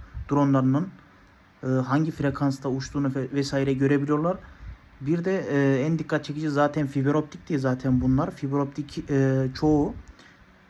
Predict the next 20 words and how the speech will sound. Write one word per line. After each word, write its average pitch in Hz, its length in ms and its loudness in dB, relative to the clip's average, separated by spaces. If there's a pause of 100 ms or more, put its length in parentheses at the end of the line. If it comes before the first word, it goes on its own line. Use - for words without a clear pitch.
fiber 143 260 2
optik 151 260 0
uçuruyor 135 360 -2
artık. 127 360 -4 (400)
Çünkü 139 460 -2 (880)
sinyal 147 480 2 (440)
karıştırıcılara 135 800 0
vesaire 131 460 0
bozulmaması 135 480 0
için. 180 180 -10 (540)
Fakat, 175 440 -2 (440)
e, 139 140 -4 (480)
şu - 260 -8
yöntemle 156 500 2 (280)
hacklemişler 165 560 -2
gibi 156 220 2
görüküyorlar. 139 560 0
Dronları 147 420 2
tespit 139 300 -4
edebiliyorlar. 143 540 2